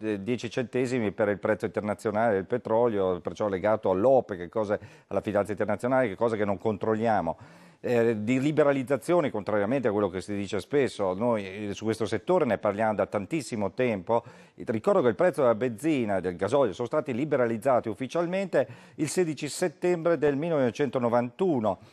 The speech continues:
Sono passati più di vent'anni, poi ci sono stati vari tentativi e nel frattempo le cose più semplici, che secondo me andrebbero fatte, ma andavano fatte anche prima,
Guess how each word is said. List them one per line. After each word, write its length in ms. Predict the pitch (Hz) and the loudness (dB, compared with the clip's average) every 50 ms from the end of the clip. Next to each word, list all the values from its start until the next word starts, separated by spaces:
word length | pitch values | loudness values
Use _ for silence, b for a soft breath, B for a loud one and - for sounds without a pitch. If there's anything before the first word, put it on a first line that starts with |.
| B B | B B
Sono 200 | _ - 190 170 | _ -4 -2 0
passati 420 | 123 147 135 - 180 165 - 135 104 | 0 0 0 2 2 2 2 0 -6
più 160 | - 165 175 | -2 -2 -2
di 140 | 135 123 113 | -2 -2 0
vent'anni, 640 | 117 117 110 110 - 170 170 170 151 127 110 107 95 | 0 0 0 0 0 2 4 4 4 2 0 -4 -4
poi 160 | - 143 143 | -4 -6 -6
ci 80 | 117 117 | -6 -4
sono 120 | 107 113 | -6 -4
stati 240 | - - 131 110 127 | -2 -2 -2 -2 0
vari 200 | 113 127 123 117 | 0 2 2 2
tentativi 460 | 107 135 120 101 143 - 180 185 160 151 | 0 -4 -4 -4 -4 -4 -2 -2 -2 0
e 60 | 175 | 0
nel 160 | 180 190 175 | 2 0 0
frattempo 840 | - - 185 196 - - - 208 202 208 202 196 - - 208 208 202 B B B B B | 0 2 0 0 0 0 0 2 2 2 2 0 0 2 2 2 2 B B B B B
le 140 | - 147 147 | -2 -2 0
cose 320 | - 180 190 185 139 135 - | 2 4 4 4 4 2 -2
più 160 | - 143 131 | -2 -4 -4
semplici, 760 | - - 185 190 170 127 92 - 107 104 90 - 107 95 87 | -2 2 4 4 4 4 2 -2 -6 -8 -6 -4 -6 -6 -4
che 200 | - 110 107 104 | -2 0 0 0
secondo 320 | - - 90 107 104 101 | -2 -2 -2 -2 0 0
me 120 | 113 143 | 0 0
andrebbero 380 | 147 123 113 110 98 - 101 95 | 0 2 0 0 2 2 0 0
fatte, 360 | - - 131 127 113 - - | 2 4 2 2 2 0 -4
ma 80 | 87 92 | -4 -4
andavano 260 | 90 92 107 104 90 | -2 0 0 -2 0
fatte 200 | - 113 104 110 | -2 -2 -2 -2
anche 160 | 104 107 135 | -4 -4 -6
prima, 340 | - - 185 185 190 151 - | -4 -2 -2 0 2 0 0